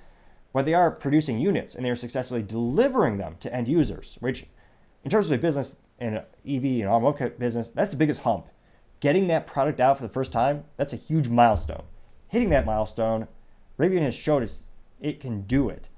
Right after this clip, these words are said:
Now they need to show they can do it on a bigger scale and profitable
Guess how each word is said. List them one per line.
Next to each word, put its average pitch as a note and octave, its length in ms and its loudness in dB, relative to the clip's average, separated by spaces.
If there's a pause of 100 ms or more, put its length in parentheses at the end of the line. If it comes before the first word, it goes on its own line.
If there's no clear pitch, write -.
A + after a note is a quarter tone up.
(520)
Now B2+ 180 2
they E3 80 2
need D3+ 140 2
to C#3 80 -4
show C3+ 460 2 (340)
they A#2+ 160 -2
can A#2 180 -2
do A#2+ 140 2
it A#2+ 160 -6 (160)
on A2 80 -2
a G#2+ 40 -2
bigger A2 220 -2
scale - 380 2
and A2+ 180 -4
profitable G2 680 -4